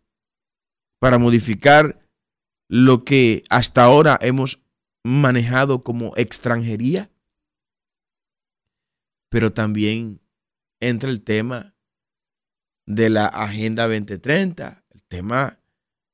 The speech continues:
de la Agenda L G T B, el tema aborto y todo eso ahí. Se le da potestad a una serie de gente que sabemos claramente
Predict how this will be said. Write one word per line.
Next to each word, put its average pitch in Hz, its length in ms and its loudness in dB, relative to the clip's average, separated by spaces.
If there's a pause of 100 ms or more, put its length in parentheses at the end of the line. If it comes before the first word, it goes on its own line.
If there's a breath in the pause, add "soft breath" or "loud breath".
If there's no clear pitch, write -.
(240)
de 101 160 -6
la 98 100 -2
Agenda 107 420 -4
L 104 220 -2
G 98 140 -10
T 92 140 -14
B, 147 480 -2 (560)
el 87 120 -14
tema 98 320 -10
aborto 123 720 2 (400)
y 117 100 -8
todo 120 380 -2
eso 117 240 -2
ahí. 165 180 -4
Se 123 160 -10
le 101 80 -8
da 131 200 -4
potestad 170 960 2 (1300)
a 120 140 -4
una 165 200 4
serie 214 400 6
de 214 100 4
gente 123 640 -2 (1500)
que 139 100 0
sabemos 131 480 -2
claramente 139 1000 0